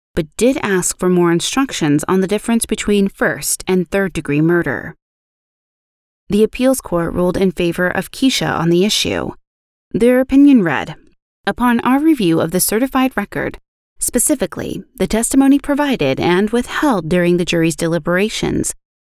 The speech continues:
we conclude the trial court flagrantly abused its discretion in denying the jury's request to rehear a portion of the appellant's testimony." Throughout trial,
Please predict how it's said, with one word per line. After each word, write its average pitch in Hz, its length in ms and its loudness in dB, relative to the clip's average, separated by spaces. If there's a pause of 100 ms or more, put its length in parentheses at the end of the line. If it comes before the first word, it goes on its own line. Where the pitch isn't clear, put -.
(100)
we 233 200 2
conclude 185 720 0 (260)
the 196 160 0
trial 294 360 0
court 170 440 -6
flagrantly 147 800 -2
abused 160 500 0
its - 220 -4
discretion 175 800 -4 (340)
in 220 140 6
denying 208 500 4
the 285 80 2
jury's 190 360 0
request 180 680 -4 (160)
to 175 160 -4
rehear 220 420 0
a 262 60 -2
portion 165 480 -2
of 156 140 -2
the 165 100 2
appellant's 156 480 0
testimony." 170 840 -2 (920)
Throughout 185 320 0
trial, 180 540 -2